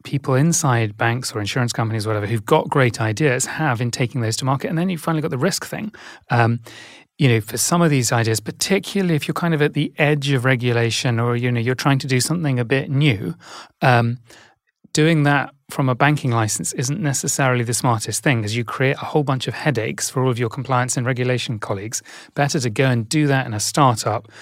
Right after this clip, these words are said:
experiment in a, a space where you can maybe, you know, take a few more risks. Well, obviously, you know, work to, working with the regulators. So I think there's a number of reasons why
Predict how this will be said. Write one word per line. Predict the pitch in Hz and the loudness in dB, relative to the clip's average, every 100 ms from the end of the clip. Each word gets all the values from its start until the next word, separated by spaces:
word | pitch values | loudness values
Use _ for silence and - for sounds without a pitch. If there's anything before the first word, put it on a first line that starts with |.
| - _ - | -20 _ -8
experiment | 147 - 151 139 131 127 - | -4 -2 4 4 4 2 0
in | 127 | 0
a, | 120 117 254 | 0 -2 -8
a | |
space | - 131 117 - | -4 0 0 0
where | 123 | -6
you | 139 | -6
can | 175 208 | -6 -6
maybe, | 214 220 196 185 170 - | -4 -4 -2 -4 -6 -4
you | 156 | -2
know, | 131 | 0
take | 151 143 | -2 -4
a | |
few | - 147 | 0 2
more | 135 | 4
risks. | 123 117 110 - - - - - - - _ _ _ _ _ - | 4 4 2 -4 -6 -8 -20 -20 -20 -20 _ _ _ _ _ 2
Well, | 175 156 | 6 6
obviously, | 160 139 110 104 - - | 6 2 -2 -4 -6 -2
you | |
know, | 104 - - | -2 -4 0
work | 147 170 175 | 4 4 2
to, | - - | -4 2
working | 160 208 - | 4 6 4
with | 110 | 0
the | 107 | 0
regulators. | 101 101 95 - - - - _ - | 0 -2 -4 -6 -8 -8 -10 _ 2
So | 156 | 4
I | |
think | 185 | 4
there's | 208 143 | 4 2
a | |
number | 143 135 123 | 4 2 2
of | 117 | 2
reasons | 131 113 - | 0 0 0
why | 120 113 | 2 2